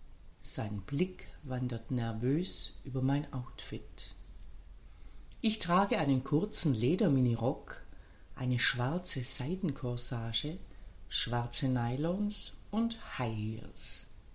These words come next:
Spar dir deine Geilheit für meine Zofe Melinda auf. Mit einem schadenfrohen Blick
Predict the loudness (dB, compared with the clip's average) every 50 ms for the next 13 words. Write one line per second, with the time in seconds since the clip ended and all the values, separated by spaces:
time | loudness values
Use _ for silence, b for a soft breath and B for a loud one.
0 | -18 -18 -18 -16 -14 -12 -12 -12 -12 -16 -16 -16 -16 -16 -16 -16 -16 b b b
1 | b b 0 8 12 12 12 12 12 12 12 12 12 12 12 12 12 12 12 12
2 | 12 12 12 12 12 12 12 12 10 8 8 10 12 12 12 12 10 8 6 8
3 | 10 10 10 10 10 8 8 10 10 10 10 8 8 8 10 10 12 12 12 12
4 | 12 10 6 4 4 0 -2 -4 -10 -12 -12 -12 -12 -14 -16 -16 -18 -14 -14 -14
5 | -12 -12 -14 -14 -14 -16 -14 -14 -14 -14 -16 -18 -16 -16 -16 -18 -16 -16 -14 -8
6 | -2 -2 0 2 4 4 4 4 6 6 6 8 8 8 6 6 4 0 -2 -2
7 | -2 -2 0 0 2 2 0 0 0 2 2 2 2 2 0 -2 -6 -10 -12 -12
8 | -12